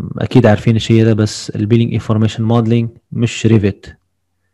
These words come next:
البيلدينج انفورميشن موديلينج it's process and tool. البيلدينج انفورميشن موديلينج it's, it's, it's، آه، work flow.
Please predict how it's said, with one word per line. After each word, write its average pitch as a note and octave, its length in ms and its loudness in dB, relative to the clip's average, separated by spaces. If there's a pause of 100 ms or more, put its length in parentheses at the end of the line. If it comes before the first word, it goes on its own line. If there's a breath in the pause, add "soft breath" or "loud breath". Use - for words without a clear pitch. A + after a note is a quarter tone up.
(520)
البيلدينج A#2 260 0
انفورميشن A#2 480 0
موديلينج A2 460 0
it's - 240 -14 (280)
process B2+ 480 4 (100)
and A2+ 120 2 (180)
tool. G#2+ 260 6 (1600)
البيلدينج A#2 360 2
انفورميشن A#2 480 0
موديلينج A#2 460 2
it's, - 100 -14
it's, - 360 -6
it's، - 340 -8
آه، G2 320 -2
work A2+ 480 2
flow. A2 300 4